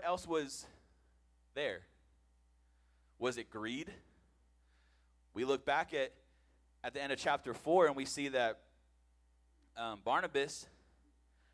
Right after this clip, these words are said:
did the same thing as that, same thing as them. He sold their property. He sold his property, but he gave all of it, and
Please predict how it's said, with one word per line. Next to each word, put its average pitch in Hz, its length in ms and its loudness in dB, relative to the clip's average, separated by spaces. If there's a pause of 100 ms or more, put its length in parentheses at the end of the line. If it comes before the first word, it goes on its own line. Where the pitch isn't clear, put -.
did 139 100 -8
the 147 80 0
same 156 220 -4
thing 156 160 -8
as 143 80 -8
that, 156 180 0 (160)
same 165 220 -8
thing 165 180 -10
as 156 120 -12
them. 175 200 -6 (640)
He 143 80 -10
sold 175 200 -2
their 175 60 0
property. 175 380 -2
He 147 80 -10
sold 175 140 0
his 170 80 -4
property, 113 400 -2 (560)
but 131 80 -4
he 180 80 -4
gave 175 220 2
all 139 240 0
of 92 120 -6
it, 85 120 -14 (1400)
and 110 160 -10